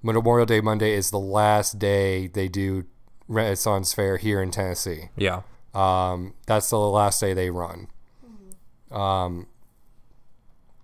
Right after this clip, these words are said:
Speaker 1: but yeah, it was, it was nice. And, like, the, a lot of their merchandise is actually pretty nice quality.
Speaker 2: A lot from, uh, that one stall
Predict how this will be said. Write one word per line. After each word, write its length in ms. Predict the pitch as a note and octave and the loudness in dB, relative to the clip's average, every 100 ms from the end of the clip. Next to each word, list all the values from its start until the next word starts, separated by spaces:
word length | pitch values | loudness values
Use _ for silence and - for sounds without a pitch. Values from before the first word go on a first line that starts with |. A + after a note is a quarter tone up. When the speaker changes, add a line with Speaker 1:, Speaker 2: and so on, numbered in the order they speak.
| - - | -20 -14
Speaker 1:
but 160 | A#2+ A#2 | -8 -4
yeah, 420 | A#2 A#2 G#2 G2 - - | -2 -2 -2 -4 -8 -6
it 180 | A#2 A#2+ | -4 0
was, 540 | A#2 A2+ G2+ - - - - - - - - - | 0 0 0 -4 -8 -14 -20 -20 -20 -20 -20 -2
it 60 | C#3+ | 2
was 120 | E3 | 4
nice. 500 | C3+ C3 C#3+ - - - - - | 4 4 2 -2 -14 -18 -20 -2
And, 240 | B2 A#2 | 2 4
like, 160 | A2+ A2 - - - - | 2 0 -4 -20 -20 -6
the, 180 | A2+ A2+ | -2 0
a 40 | |
lot 240 | G#2+ A2+ A#2 | 6 8 8
of 60 | |
their 260 | A2+ A2 G#2+ - - - - _ - | 6 2 -2 -12 -20 -20 -20 _ -4
merchandise 500 | A2 G#2+ A2 G#2+ G#2 | -4 -2 0 0 0
is 180 | G2 - - - | -6 -10 -16 -6
actually 300 | G2+ - A2 | -6 -4 -8
pretty 260 | - G#2+ G2+ | -6 -8 -6
nice 220 | G2 G2 | -4 -6
quality. 520 | - G2 G2 G#2 A2 - | -6 -6 -4 -4 -6 -4
Speaker 2:
A 100 | B2 | 0
lot 320 | A2+ B2 C#3+ | 2 2 0
from, 720 | - - D3 C#3 B2+ A#2+ A2+ A2 - - - - - - | -4 0 2 4 2 -2 -6 -8 -14 -20 -20 -20 -20 -2
uh, 360 | A#2 G#2+ G#2 | 2 2 2
that 240 | G#2 G#2 G2+ | 2 2 0
one 240 | A2 D3+ | -2 -2
stall 480 | D3 - G2+ G2 G2+ | -2 0 0 0 -4